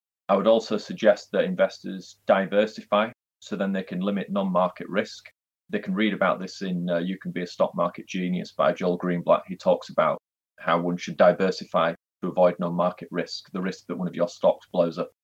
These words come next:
and, uh, wipes out your portfolio. So don't just put all your money into, like, a couple of stocks like Charlie Munger does. <laughs> His approach is very different. He's looking for companies with moats. The deep value approach is very different to that.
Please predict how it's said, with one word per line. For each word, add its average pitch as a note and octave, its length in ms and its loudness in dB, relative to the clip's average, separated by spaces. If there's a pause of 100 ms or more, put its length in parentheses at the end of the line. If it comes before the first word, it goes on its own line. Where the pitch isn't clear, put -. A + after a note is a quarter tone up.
(160)
and, E2+ 240 -2
uh, D#2 180 4 (380)
wipes - 280 2
out D#2+ 140 -2
your E2 180 -6
portfolio. E2+ 640 2 (280)
So - 140 -2
don't G#2+ 220 2
just - 260 -14 (100)
put F2+ 100 2
all F#2+ 140 0
your F2+ 120 -2
money F2 220 -2
into, E2+ 360 -4
like, E2 260 -2 (120)
a - 60 -20
couple - 260 -8
of E2+ 60 -8
stocks - 500 4
like - 180 -4
Charlie F2+ 300 4
Munger F2 260 -2
does. - 320 -4 (120)
<laughs> - 400 -6
His G#2 120 0
approach F#2+ 380 2
is F#2 120 -8
very F2+ 200 4
different. - 380 -6 (340)
He's F#2+ 160 -2
looking F#2+ 280 -4
for - 100 -10
companies F2+ 420 -4
with E2 160 -6
moats. E2+ 400 2
The F#2+ 100 -8
deep G2+ 240 0
value E2+ 300 4
approach - 360 0
is - 160 -12 (120)
very F2 200 4
different D#2+ 320 -12
to E2+ 100 -10
that. D#2 180 -2